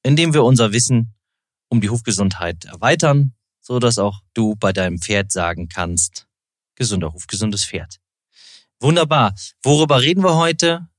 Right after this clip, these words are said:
Es geht einmal natürlich um Beschlag oder Barhuf, also die Vor- und Nachteile davon.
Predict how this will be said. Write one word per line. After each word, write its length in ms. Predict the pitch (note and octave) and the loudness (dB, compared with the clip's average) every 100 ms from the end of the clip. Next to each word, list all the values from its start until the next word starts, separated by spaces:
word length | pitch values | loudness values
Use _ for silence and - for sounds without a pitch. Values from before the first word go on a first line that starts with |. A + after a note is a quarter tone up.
| _ _ | _ _
Es 180 | - - | -6 -2
geht 200 | C#3 - | -2 0
einmal 540 | C3 C3+ C3+ B2+ B2+ - | 2 4 4 4 2 0
natürlich 600 | A#2+ A#2 C3+ C3 A#2+ - | -2 0 0 2 0 -2
um 400 | A2+ A2 G#2 G2+ _ - - _ _ _ _ | -2 0 -2 -8 _ -20 -20 _ _ _ _
Beschlag 720 | _ F#2+ G#2 - G2+ A2 B2+ - | _ -4 -2 0 2 2 0 -2
oder 300 | A2 G#2 F#2 | 0 2 2
Barhuf, 800 | G#2 A2 B2+ C#3 D3+ D3 - - _ _ | 2 2 2 0 -2 -4 -10 -14 _ _
also 680 | - G2 G2+ G2 G#2 G2+ G2+ - - | -4 0 0 0 0 0 -2 -8 -10
die 80 | G2+ | -6
Vor- 260 | - A#2 | 0 2
und 160 | G#2 G2 | 2 -2
Nachteile 580 | A#2+ D#3 D3+ D3+ C#3 C#3+ | 0 0 -2 -2 0 0
davon. 560 | C3+ - C3 B2+ B2+ | -2 0 0 2 0